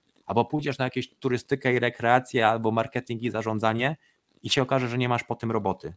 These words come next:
To idziesz do dziekanatu i mówisz:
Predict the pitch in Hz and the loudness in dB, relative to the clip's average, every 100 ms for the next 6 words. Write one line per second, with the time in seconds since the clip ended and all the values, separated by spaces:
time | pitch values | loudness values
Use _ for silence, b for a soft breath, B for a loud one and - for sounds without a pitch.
0 | _ - - 113 135 175 117 123 117 123 | _ -16 -8 -6 -2 -2 0 0 0 -2
1 | - b b 104 113 120 123 127 117 120 | -8 b b -14 -4 0 0 0 -4 -2
2 | 117 | -4